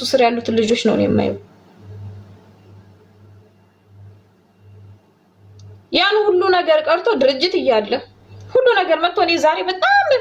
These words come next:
በጣም የገረመኝ ነገር የነ ዩሪን ቡድን አይታችኋቸው ከሆነ እነ አማራ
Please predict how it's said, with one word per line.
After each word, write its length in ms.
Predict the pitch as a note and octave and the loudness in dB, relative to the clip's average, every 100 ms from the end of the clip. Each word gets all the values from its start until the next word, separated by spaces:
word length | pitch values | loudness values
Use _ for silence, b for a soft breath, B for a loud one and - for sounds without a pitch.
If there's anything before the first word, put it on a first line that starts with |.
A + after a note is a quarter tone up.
| B B B - | B B B -6
በጣም 240 | - A4+ | -2 0
የገረመኝ 500 | A4 F#4+ F4+ F4+ F#4 | 0 2 2 2 2
ነገር 240 | F#4+ F#4 E4 | 0 0 2
የነ 280 | D#4+ F4 F4+ E4+ | 2 2 2 2
ዩሪን 340 | D#4 F4+ F4+ D#4 | 0 0 0 0
ቡድን 260 | E4+ F4 | 0 2
አይታችኋቸው 640 | E4 F4 F4+ F4 E4+ F4 E4+ | 2 0 -2 0 0 0 -2
ከሆነ 260 | F4+ F#4+ A4+ C5+ - | 2 2 0 -4 0
እነ 160 | A#3+ D4 | 2 4
አማራ 280 | F4 F4+ | 2 2